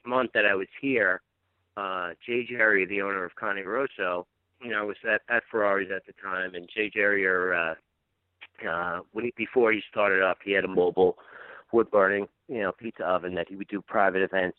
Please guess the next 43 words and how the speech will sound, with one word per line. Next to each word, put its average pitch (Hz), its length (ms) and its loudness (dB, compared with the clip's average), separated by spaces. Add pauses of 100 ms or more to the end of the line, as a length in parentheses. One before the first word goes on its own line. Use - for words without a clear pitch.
and 104 120 -6
catering. 98 540 0 (580)
And, 95 300 0
uh, 87 400 -2
it - 140 -20
turned 104 240 0
out 107 180 2
he 113 120 -10
was, 110 140 -6 (400)
you 127 100 -6
know, 92 80 -4
at 98 180 0
a - 40 -6
private 113 400 0
event, 98 420 0 (580)
and, 95 340 -8
uh, 90 320 -8
it 95 100 -18
was 101 160 -18
at, 98 200 -2 (140)
uh, 85 360 -8 (500)
Times 120 320 -2
Ten 113 280 -2
Cellars 95 440 -2
in 92 200 -6
Lakewood, 95 480 -2
which 92 280 -10
is, 92 260 -10
uh, 87 340 4 (460)
they 147 120 0
have 156 100 2
a 151 40 4
winery 110 540 2
in 104 100 -6
East 113 260 -8
Texas, 120 400 -4 (100)
but 117 120 2
it's, 110 120 -6 (140)
you 185 60 0
know, 131 100 2
by 123 200 4
the 123 80 -4
glass 113 300 2